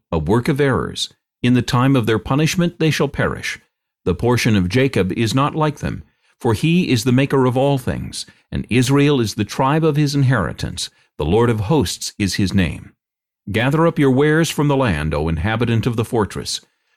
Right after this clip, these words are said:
For thus says the Lord, "Behold, I will throw out at this time the inhabitants of the land,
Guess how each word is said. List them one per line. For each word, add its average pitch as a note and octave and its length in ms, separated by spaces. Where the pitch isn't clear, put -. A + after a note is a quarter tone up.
For F#2 120
thus C3+ 240
says E3+ 260
the D#3 80
Lord, C#3 380
"Behold, C#3 520
I A#2+ 140
will G#2+ 160
throw C#3 340
out D#3+ 200
at C#3 120
this C#3+ 180
time C#3+ 360
the A2 140
inhabitants C3+ 560
of F3 80
the D#3+ 100
land, A#2 400